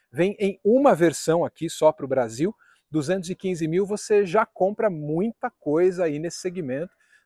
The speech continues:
Dá pra comprar um Corolla Cross híbrido e ainda sobra dinheiro, dá pra comprar um Taos, sobra dinheiro, dá pra comprar um Compass, várias versões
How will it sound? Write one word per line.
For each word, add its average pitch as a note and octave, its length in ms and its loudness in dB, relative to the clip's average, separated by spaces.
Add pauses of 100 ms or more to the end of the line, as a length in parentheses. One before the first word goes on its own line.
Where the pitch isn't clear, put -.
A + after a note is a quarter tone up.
Dá C3 120 -6
pra E3+ 100 -2
comprar D3+ 380 -2
um F#3 80 0
Corolla E3 440 4
Cross F3+ 380 0
híbrido G3+ 320 -4
e G#3 40 -2
ainda G#3 180 -4
sobra G3 440 -2
dinheiro, F3 480 -4 (240)
dá D#3+ 140 2
pra F3 140 -8
comprar E3+ 280 -2
um E3+ 80 -2
Taos, E3+ 360 0
sobra E3+ 360 0
dinheiro, C#3+ 360 -4
dá D#3+ 100 0
pra E3 100 -6
comprar D#3+ 320 -4
um E3 120 -4
Compass, D#3+ 400 -4
várias D#3+ 360 2
versões E3+ 540 -4